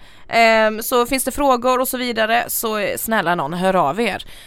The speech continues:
Eh, men som, alltså, vi tror att det här kommer bli bättre och roligare och mycket trevligare.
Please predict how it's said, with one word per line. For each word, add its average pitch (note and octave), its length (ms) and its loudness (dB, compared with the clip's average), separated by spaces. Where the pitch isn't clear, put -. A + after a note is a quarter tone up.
Eh, F#3+ 360 4
men A3 380 4
som, G#3+ 280 0
alltså, A#3+ 180 0
vi D#4 300 4
tror A3+ 360 0
att F#3 80 2
det F#3 60 -2
här F3+ 80 -2
kommer F3 140 -4
bli E3+ 80 0
bättre E3 280 -4
och E3 100 0
roligare D3+ 540 -2
och E3+ 300 0
mycket C3 440 -6
trevligare. D#3 680 -4